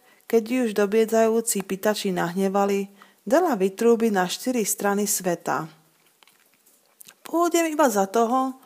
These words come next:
čo sa mi tri razy tak ukrie, že ho nenájdem a jeho skrýšu neuhádnem, hoci by to aj žobrák bol.“ Znovu sa hrnuli mladí páni,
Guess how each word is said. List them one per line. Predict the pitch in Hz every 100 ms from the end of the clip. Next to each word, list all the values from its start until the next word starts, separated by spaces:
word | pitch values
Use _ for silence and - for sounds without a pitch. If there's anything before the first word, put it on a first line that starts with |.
| - - - - - _ _
čo | - 427
sa | 392
mi | 247
tri | 208 311
razy | 320 294 285
tak | 330 339 -
ukrie, | 208 - 208 202 220 269 269 _
že | 196 277
ho | 320 247
nenájdem | 180 180 175 170 175 180 202 285 294 _ _
a | 190 196
jeho | 269 381
skrýšu | 277 - - 196 226 262
neuhádnem, | 196 - 180 180 175 175 185 214 262 262 - - -
hoci | 269 311 311
by | 320
to | 320
aj | 311 302 277
žobrák | 269 202 175 170
bol.“ | 160 147 151 175 - _ _ _ _ _ _ _ _
Znovu | 196 330 440
sa | 403 320
hrnuli | 185 214 226 233 233 233 -
mladí | 196 226 233 208
páni, | 185 190 190 208 214 220